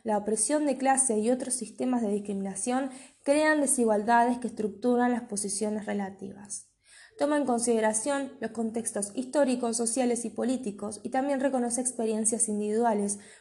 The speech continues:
únicas que resultan de la conjunción de diferentes ejes de vulnerabilidad. Más aún, nos ayuda a entender y a establecer el impacto de dicha convergencia en situaciones de oportunidad y acceso a derechos,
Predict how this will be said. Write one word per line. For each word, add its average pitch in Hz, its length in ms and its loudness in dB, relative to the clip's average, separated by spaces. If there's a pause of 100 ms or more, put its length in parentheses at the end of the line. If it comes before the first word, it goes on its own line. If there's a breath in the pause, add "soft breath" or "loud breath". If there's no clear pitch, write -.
(100)
únicas 294 500 2
que 240 100 0
resultan 226 380 -2
de 233 80 2
la 208 120 0
conjunción 202 640 -2
de 262 80 2
diferentes 214 720 -2 (360 loud breath)
ejes 285 540 0
de 233 100 2
vulnerabilidad. 196 960 -4 (840 soft breath)
Más 294 220 4
aún, 302 400 2
nos 247 140 -2
ayuda 240 300 0
a 233 40 2
entender 226 500 4
y 214 140 2
a 196 40 2
establecer 208 580 0
el 233 100 0
impacto 214 680 0
de 196 120 0
dicha 220 380 -2
convergencia 208 960 -2 (320 loud breath)
en 233 140 -2
situaciones 254 500 2
de 277 60 6
oportunidad 233 880 2
y 226 140 0
acceso 277 600 4
a 214 60 6
derechos, 208 760 0